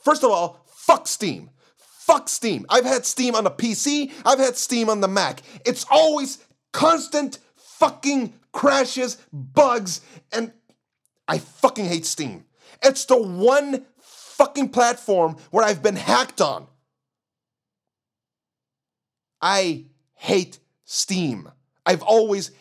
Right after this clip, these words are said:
hated Steam. I've had it on my fucking MacBook. I've had it on my iMac. And yes, motherfucker, I've had it on my P C laptop,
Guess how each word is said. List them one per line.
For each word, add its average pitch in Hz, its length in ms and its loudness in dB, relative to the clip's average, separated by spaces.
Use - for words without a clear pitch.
hated 175 520 -2
Steam. 160 640 -4
I've 160 180 0
had 196 200 2
it 185 140 -2
on 180 260 0
my 175 320 0
fucking 170 480 -2
MacBook. - 500 0
I've 156 180 0
had 185 160 2
it 202 140 -2
on 156 180 0
my 175 160 0
iMac. 143 580 -4
And 190 340 0
yes, 180 360 0
motherfucker, 135 720 -2
I've 156 180 0
had 196 200 0
it 202 120 -2
on 185 60 -2
my 151 120 -2
P 202 280 -4
C 226 180 -4
laptop, 180 640 0